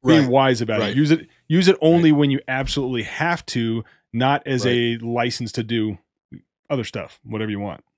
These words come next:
Speaker 2: There should be a lot of things that you don't do with the fake vaccine passport.
Speaker 1: Right, which of course
Speaker 2: Uh,
Speaker 1: makes it,
Speaker 2: so you,
Speaker 1: makes
Speaker 2: you
Speaker 1: a
Speaker 2: should
Speaker 1: ton of
Speaker 2: reserve
Speaker 1: sense.
Speaker 2: that to keep your gainful employment and so forth, not, you know, to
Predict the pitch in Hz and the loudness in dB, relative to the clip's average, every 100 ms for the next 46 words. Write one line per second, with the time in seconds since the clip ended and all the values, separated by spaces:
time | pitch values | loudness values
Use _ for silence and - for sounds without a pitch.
0 | _ _ 120 131 131 127 117 120 120 120 | _ _ -6 -4 -2 0 2 0 -2 -4
1 | 113 98 98 98 107 110 101 95 90 90 | -8 -8 -10 -8 -8 -8 -8 -8 -8 -8
2 | 90 92 - - 95 - 90 - - 80 | -10 -12 -14 -12 -12 -10 -12 -12 -16 -16
3 | 78 80 82 _ _ _ _ 98 87 - | -18 -20 -20 _ _ _ _ -10 -10 -14
4 | _ _ _ 107 - - - 127 101 104 | _ _ _ -12 -12 -14 -8 -6 -4 -8
5 | - 95 - 120 117 131 123 - 123 117 | -8 -12 -8 -4 -2 -2 -4 -4 -2 -2
6 | 110 123 107 113 110 107 - - 113 107 | -2 -2 -2 0 -2 -4 -12 -10 -8 -8
7 | - - 120 113 110 98 107 101 - 101 | -16 -12 -10 -8 -8 -6 -8 -8 -10 -10
8 | 98 92 101 98 95 80 87 - 101 - | -10 -10 -10 -8 -10 -12 -12 -8 -8 -8
9 | 85 80 _ _ _ _ _ _ _ _ | -14 -14 _ _ _ _ _ _ _ _
10 | _ 107 113 110 104 - _ _ _ _ | _ -8 -4 -4 -4 -8 _ _ _ _
11 | _ _ _ _ _ - 104 101 - | _ _ _ _ _ -10 -10 -10 -18